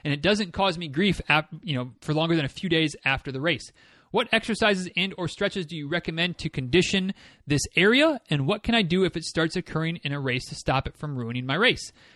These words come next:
My A race next year is a mountainous overseas ultra in June, so it's something that I'll need to get sorted before then."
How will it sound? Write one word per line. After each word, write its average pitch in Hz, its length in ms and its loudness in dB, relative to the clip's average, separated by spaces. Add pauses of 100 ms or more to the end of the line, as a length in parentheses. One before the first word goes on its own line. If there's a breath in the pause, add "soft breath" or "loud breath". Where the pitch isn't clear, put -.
(100 soft breath)
My 143 160 0
A 190 120 8
race 208 220 4
next 202 220 -2
year 190 100 4
is 156 100 0
a 147 40 -2
mountainous 180 520 0
overseas 180 420 0
ultra 165 320 0
in 135 100 -4
June, 175 260 -4
so 175 140 -2
it's 123 160 -8
something 190 280 -4
that 165 80 2
I'll 135 100 2
need 160 200 -2
to 151 60 -8
get 147 140 -2
sorted 156 380 -2
before 135 340 -2
then." 147 280 2